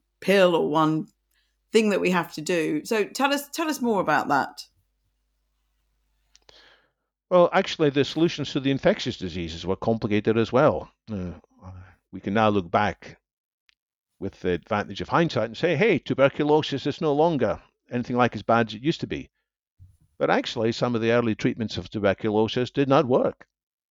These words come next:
Speaker 2: Even the person, his name was, uh,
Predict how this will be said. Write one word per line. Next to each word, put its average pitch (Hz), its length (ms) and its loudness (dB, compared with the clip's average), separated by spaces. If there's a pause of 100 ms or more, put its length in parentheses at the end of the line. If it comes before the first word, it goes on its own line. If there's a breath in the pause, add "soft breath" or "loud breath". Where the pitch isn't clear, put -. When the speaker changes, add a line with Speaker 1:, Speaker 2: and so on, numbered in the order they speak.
(100)
Speaker 2:
Even 107 260 -2
the 104 160 0
person, 95 560 0 (960)
his 90 260 -10
name 92 260 2
was, 85 360 -4
uh, 80 240 -10